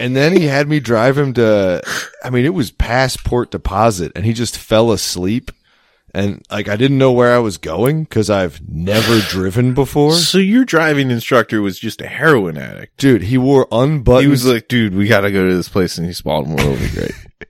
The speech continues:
Speaker 1: <laughs> We're,
Speaker 2: All right.
Speaker 1: we're, we're going
Speaker 2: Just
Speaker 1: to visit,
Speaker 2: get off
Speaker 1: we're
Speaker 2: at
Speaker 1: going,
Speaker 2: exit sixty-eight.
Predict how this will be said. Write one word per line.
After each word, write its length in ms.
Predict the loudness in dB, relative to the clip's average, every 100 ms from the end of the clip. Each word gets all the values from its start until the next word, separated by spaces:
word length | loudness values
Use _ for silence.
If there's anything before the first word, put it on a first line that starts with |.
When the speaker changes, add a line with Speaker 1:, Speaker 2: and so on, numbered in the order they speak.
| -8
Speaker 1:
<laughs> 80 | -8 -8 -12 -16 -6
We're, 80 | 0
Speaker 2:
All 60 | 0
right. 120 | 0
Speaker 1:
we're, 140 | -4 -4
we're 180 | 0 2
going 200 | 4 4
Speaker 2:
Just 120 | 2
Speaker 1:
to 40 | 4
visit, 80 | 4
Speaker 2:
get 100 | 6
off 180 | 6 6
Speaker 1:
we're 80 |
Speaker 2:
at 40 | 6
Speaker 1:
going, 120 | 6
Speaker 2:
exit 240 | 4 0 0
sixty-eight. 500 | -2 0 -4 -4